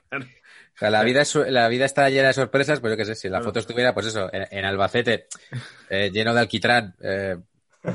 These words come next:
Speaker 2: poniendo,
Speaker 1: <laughs>
Speaker 2: o sea, montando una carretera, dirías, "Hostia,
Speaker 1: Pero, pero
Speaker 2: eh,
Speaker 1: su-,
Speaker 2: pero"
Speaker 1: surprises, eh, además la vida de estos cabrones no tiene muchas surprises. Surprises a mí, que me ha llegado hoy ciento treinta y seis pavos de luz de estos dos meses, ha sido una surprise.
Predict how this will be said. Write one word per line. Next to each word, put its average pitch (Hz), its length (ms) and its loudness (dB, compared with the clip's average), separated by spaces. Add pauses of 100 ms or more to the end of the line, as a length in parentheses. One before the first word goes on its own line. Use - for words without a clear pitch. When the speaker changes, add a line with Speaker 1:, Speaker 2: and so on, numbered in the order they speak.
Speaker 2:
poniendo, 107 400 -2
Speaker 1:
<laughs> 117 160 0
Speaker 2:
o 110 40 -2
sea, 113 140 -2
montando 110 400 -2
una 127 120 4
carretera, 120 460 2
dirías, 104 240 -2
"Hostia, 98 200 -4
Speaker 1:
Pero, 131 220 0
pero 143 180 0
Speaker 2:
eh, - 20 0
Speaker 1:
su-, 143 240 0
Speaker 2:
pero" - 40 -10
Speaker 1:
surprises, 156 1040 -2
eh, 117 80 -8
además 123 340 -2
la 151 100 2
vida 127 200 0
de 131 60 0
estos 127 240 -6
cabrones 135 300 0
no 190 120 -2
tiene 196 140 0
muchas 131 200 -4
surprises. 151 380 -2
Surprises 147 400 -2
a 156 80 0
mí, 175 120 -2
que 170 60 -2
me 135 100 0
ha - 20 -2
llegado 139 220 2
hoy 175 80 0
ciento 156 260 -2
treinta 147 240 -4
y - 20 -4
seis 139 200 -6
pavos 143 260 0
de 139 80 -4
luz 170 320 -4 (480)
de 123 80 -4
estos 131 200 -4
dos 139 120 -2
meses, 151 260 -4
ha 180 60 -6
sido 185 120 -4
una 175 60 -2
surprise. 143 600 -6